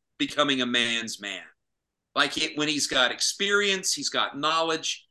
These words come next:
he knows how to express that experience and knowledge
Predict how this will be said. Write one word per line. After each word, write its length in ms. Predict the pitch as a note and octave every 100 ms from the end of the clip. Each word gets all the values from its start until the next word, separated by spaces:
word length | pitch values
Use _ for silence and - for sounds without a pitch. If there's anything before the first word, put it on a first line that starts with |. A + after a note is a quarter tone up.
| -
he 80 | C#3+
knows 200 | C#3 C#3
how 220 | C#3+ C3+
to 100 | A#2+
express 760 | A2+ - - D#3 E3+ F3+ - D3
that 140 | D3+
experience 720 | C#3+ - - D#3 D#3 D#3 C3+
and 120 | C#3 C3
knowledge 680 | C3 C3+ C#3+ D3 - -